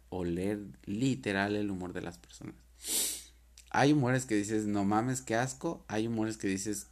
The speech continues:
"Qué rico". Yo siempre he dicho que esa, eh,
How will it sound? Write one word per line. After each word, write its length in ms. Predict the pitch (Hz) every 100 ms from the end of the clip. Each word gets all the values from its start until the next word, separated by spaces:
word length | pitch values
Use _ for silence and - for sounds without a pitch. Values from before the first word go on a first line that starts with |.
| -
"Qué 120 | 95
rico". 380 | 85 76 - - - - - - - - - - - - - -
Yo 140 | 107 107
siempre 300 | 117 107 113
he 40 |
dicho 300 | 107 104 110
que 260 | - 98 104
esa, 280 | 107 135 110
eh, 320 | 107 117 -